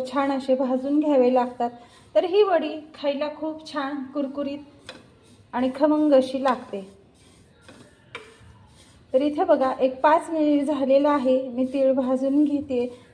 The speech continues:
तर आणखीन पाच मिनिट आपल्याला तीळ भाजून घ्यायचे आहेत. तर पूर्णपणे आपल्याला एक दहा मिनिटं लागणार आहेत हे तीळ भाजून घेण्यासाठी.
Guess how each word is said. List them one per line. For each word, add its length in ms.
तर 100
आणखीन 380
पाच 320
मिनिट 320
आपल्याला 340
तीळ 260
भाजून 500
घ्यायचे 340
आहेत. 180
तर 100
पूर्णपणे 680
आपल्याला 460
एक 200
दहा 240
मिनिटं 340
लागणार 380
आहेत 280
हे 120
तीळ 280
भाजून 420
घेण्यासाठी. 640